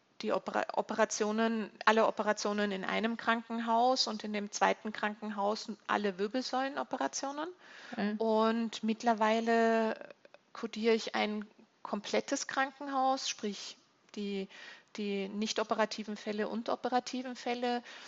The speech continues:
Speaker 1: Jetzt kommt das zweite Krankenhaus dazu und vom dritten Krankenhaus noch die ganzen Operationen von diesen ganzen fünf Krankenhäusern. Also es
Speaker 2: Ja.
Speaker 1: ist, damit ist es sehr abwechslungsreich
Speaker 2: Mhm.
Speaker 1: und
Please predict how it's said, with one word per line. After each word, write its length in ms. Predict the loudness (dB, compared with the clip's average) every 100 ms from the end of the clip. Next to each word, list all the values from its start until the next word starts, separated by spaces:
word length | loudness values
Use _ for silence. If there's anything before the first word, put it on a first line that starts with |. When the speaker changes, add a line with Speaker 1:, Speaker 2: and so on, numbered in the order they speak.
| -16 -18 _ -8
Speaker 1:
Jetzt 220 | -4 -2
kommt 220 | -2 -2 -2
das 140 | 4
zweite 340 | 6 6 4
Krankenhaus 640 | 2 0 0 -2 2 2 2
dazu 400 | -2 -2 -2 -2
und 340 | 0 0 0 0
vom 180 | -4
dritten 420 | -2 -6 -4 -6 -2
Krankenhaus 640 | -4 -2 -4 0 0 -2
noch 120 | -4
die 140 | -6
ganzen 360 | -4 -4 -4 -6
Operationen 720 | -6 -4 -6 -4 -4 -4 -6
von 160 | -8 -8
diesen 200 | -8 -4
ganzen 300 | -4 -4 -12
fünf 260 | -10 -12 -8
Krankenhäusern. 680 | -10 -10 -10 -8 -8 -8 -14 _ -6
Also 180 | 0 2
es 140 | 4
Speaker 2:
Ja. 0 |
Speaker 1:
ist, 240 | 2 6
damit 280 | 6 6 2
ist 140 | 2 0
es 140 | 2
sehr 180 | 6 6
abwechslungsreich 1000 | 6 2 0 -4 -4 0 2 2 0 -2
Speaker 2:
Mhm. 720 | 0 2 0 -4 -4 -4 -8 -6
Speaker 1:
und 720 | 0 4 6 4 2 -4